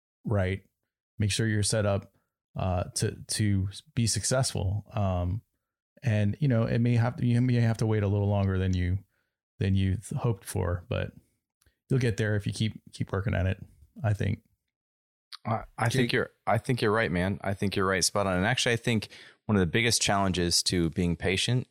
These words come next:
Speaker 2: is comparing yourself to others and looking at other people's progress.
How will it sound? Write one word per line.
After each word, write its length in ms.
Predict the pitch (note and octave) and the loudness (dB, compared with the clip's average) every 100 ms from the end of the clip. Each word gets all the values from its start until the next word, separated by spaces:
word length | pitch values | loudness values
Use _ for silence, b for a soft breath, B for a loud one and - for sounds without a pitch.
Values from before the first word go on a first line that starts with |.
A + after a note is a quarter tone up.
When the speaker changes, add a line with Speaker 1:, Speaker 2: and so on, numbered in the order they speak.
| - | -2
Speaker 2:
is 160 | E2 | -2
comparing 380 | - F2 F#2 E2+ | 0 0 0 0
yourself 340 | D#2 - D#2+ | 0 0 -2
to 140 | - - | -4 -6
others 400 | D2+ C#2+ C2 C#2 | -2 -2 -2 -4
and 160 | D#2 | -4
looking 260 | D#2 D2+ D#2+ | -6 -4 -6
at 80 | - | -4
other 200 | D2+ C#2+ | -4 -4
people's 280 | - - - | -8 -8 -6
progress. 580 | - C3 A1 G#1 - | -2 -4 -4 -4 -6